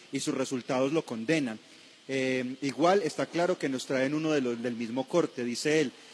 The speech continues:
Andrés Martínez, em, es claro que no mostramos una fase de juego clara. El jugador que se ha mostrado es el arquero. Eh, en unas nos ha vendido, pero en otras que son mayores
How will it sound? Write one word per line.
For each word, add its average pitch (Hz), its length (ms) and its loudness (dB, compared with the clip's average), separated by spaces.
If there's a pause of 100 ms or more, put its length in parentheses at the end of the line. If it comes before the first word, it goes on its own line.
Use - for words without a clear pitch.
(140)
Andrés 135 400 -2
Martínez, 151 680 -2 (440)
em, 131 680 -4 (320)
es 131 360 -6
claro 165 280 2
que 160 80 -2
no 131 100 0
mostramos 147 340 -2
una 160 160 -2
fase 151 280 -2
de 135 60 0
juego 120 420 -4
clara. 180 400 2 (340)
El 131 100 -6
jugador 131 280 2
que 143 100 -6
se 156 120 -2
ha - 20 2
mostrado 147 480 0
es 143 120 0
el 151 60 0
arquero. 139 480 -2 (160)
Eh, 123 300 -2
en 123 120 -4
unas 143 420 -4
nos 131 180 -6
ha 127 80 -2
vendido, 170 480 4 (260)
pero 131 140 -2
en 131 60 0
otras 139 400 -2
que 160 100 -4
son 127 180 -2
mayores 165 460 0